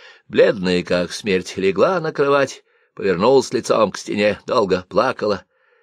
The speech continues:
и разговаривать не хотела. А потом не получалось больше. Ну, Бог там или не Бог, словом, не было у нас детей. Хорошо. Шарль де Виль покладисто кивнул.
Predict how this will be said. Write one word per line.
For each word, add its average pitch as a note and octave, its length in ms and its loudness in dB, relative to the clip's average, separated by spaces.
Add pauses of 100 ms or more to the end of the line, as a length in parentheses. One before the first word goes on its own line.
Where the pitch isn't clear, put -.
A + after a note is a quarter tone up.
(100)
и - 60 -8
разговаривать G2+ 640 0
не - 60 -12
хотела. F#2+ 460 -6 (380)
А G#2+ 160 -2
потом G#2+ 380 0 (800)
не A2 80 -16
получалось F#2 640 -4
больше. F2 360 -8 (1600)
Ну, C#3+ 480 4
Бог C#3 320 4
там A2 320 4
или G2 220 4
не F#2 120 0
Бог, F2+ 320 2
словом, F#2+ 400 2 (380)
не F3+ 180 4
было F#2+ 140 2
у E2+ 40 0
нас E2 380 -4
детей. F2 440 -8 (380)
Хорошо. F2 800 -2 (960)
Шарль F#2 480 -4
де F2+ 80 -4
Виль F2+ 260 -2
покладисто F2+ 600 -6
кивнул. F2+ 360 -6